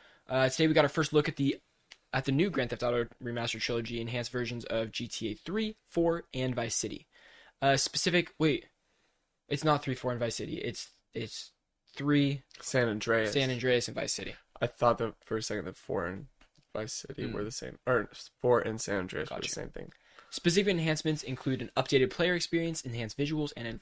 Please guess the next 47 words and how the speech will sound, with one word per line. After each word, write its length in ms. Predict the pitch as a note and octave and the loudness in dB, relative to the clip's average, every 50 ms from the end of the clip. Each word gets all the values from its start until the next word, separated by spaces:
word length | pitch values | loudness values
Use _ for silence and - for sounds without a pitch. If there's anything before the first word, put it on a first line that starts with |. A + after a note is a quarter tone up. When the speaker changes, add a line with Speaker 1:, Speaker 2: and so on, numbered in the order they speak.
| _ | _
Speaker 1:
few 220 | - - G#3+ B3+ B3 | -6 -2 -2 -2 -2
platform-specific 840 | - - - A2+ - - B2+ B2 - - - - - - - - - | -2 -2 -2 -2 -2 -2 -8 -8 -8 -8 -8 -8 -8 -8 -10 -10 -6
features. 400 | - C#3+ C#3 - - - - - - _ _ - - - - - _ _ _ _ - | -4 -4 -4 -4 -6 -6 -8 -10 -10 _ _ -20 -20 -20 -20 -20 _ _ _ _ -4
Um, 380 | C3 C3+ C3+ C3+ C#3 C3+ C3+ C3 | -2 0 2 2 2 2 0 0
do 120 | - - | 0 4
we 80 | C#3+ C#3+ | 4 6
wanna 180 | D3+ D#3 D#3 | 6 6 4
kinda 200 | D3 - E3 D3+ | 4 4 2 2
go 220 | C#3+ C3 C#3+ C#3 C3+ | 4 6 6 6 6
into, 440 | B2+ C#3 C#3 - - D3+ C#3+ C#3 - - | 4 2 0 -2 0 0 0 0 4 4
oh, 220 | A3 G#3+ C#3 - - - | 4 4 4 2 -4 -4
these 160 | - F3 - | -2 0 0
are 40 | G#3+ | 0
for 160 | - - - - | -2 -2 0 2
all 120 | B2+ D#3 | 2 2
of 100 | C#3+ A2+ | 2 0
them, 140 | - F#2 G#2 | -4 -8 -4
not 180 | A#2+ B2+ - - | -4 -4 -4 -4
just 180 | - A#2+ - | -4 -6 -6
per 120 | - B2 A2+ | -6 -8 -6
game. 240 | G#2+ A2 F#2 - _ - | -6 -8 -8 -8 _ -2
Speaker 2:
Yeah. 140 | G#2+ G#2 - - _ - | -2 -2 -2 -4 _ -8
Speaker 1:
That's 120 | B2 A#2+ - | -6 -6 -6
just 120 | A#2+ - | -6 -8
three 120 | - B2 - | -8 -10 -10
screenshots. 500 | - - A2+ G#2+ - - - - - C3+ | -10 -10 -8 -10 -8 -10 -10 -6 -2 -2
Speaker 2:
Yep. 120 | C3 - _ _ _ _ _ _ _ _ _ _ _ _ _ _ _ _ _ _ _ _ - - | -2 -4 _ _ _ _ _ _ _ _ _ _ _ _ _ _ _ _ _ _ _ _ -4 0
Speaker 1:
Um, 280 | C#3 C#3 C#3+ C#3+ C#3 - | 0 2 2 2 2 2
okay, 180 | D3+ - B2+ | 2 2 2
so 280 | - - C3 A#2+ A2 - - | 2 2 -2 -2 -2 -4 -2
we 80 | D3 C#3 | 0 2
get 140 | D3 C3+ | 2 2
an 60 | B2+ - | 2 4
updated 360 | - D3+ - - G3 F#3 E3 - | 4 4 6 6 6 6 6 4
player 200 | - D3+ C#3+ C#3 | 4 4 4 4
experience, 460 | C3+ - - C#3 C3+ C3+ C3 - - | 4 0 -2 -2 -2 -2 -2 -4 -6
making 240 | B2 A2+ A#2+ A#2 G#2 | -6 -4 -4 -6 -6
it 80 | - - | -4 -2
easier 280 | D3 D#3+ E3 E3+ E3+ | -2 0 2 2 2
than 120 | D#3+ C#3+ G#2+ | 2 2 0
ever 200 | G#2+ A#2 A#2 A#2+ | 0 -2 -2 -2
to 60 | A2+ | -4
play 240 | - - - A#2+ A#2+ | -4 -4 -4 -2 -2
these 320 | A#2 B2 B2 A2+ - - _ _ - | -2 -2 -2 -2 -4 -6 _ _ -16
classic 460 | - - A#2+ A#2 A#2+ - - B2 - | -10 -6 -4 -4 -2 -4 -4 -6 -8
games, 320 | - A#2 A#2 A2+ A#2 - - | -8 -8 -6 -6 -8 -10 -10
including 460 | - A#2+ - - B2+ A#2+ A#2+ A#2+ A2+ | -12 -12 -8 -4 -4 -4 -4 -6 -10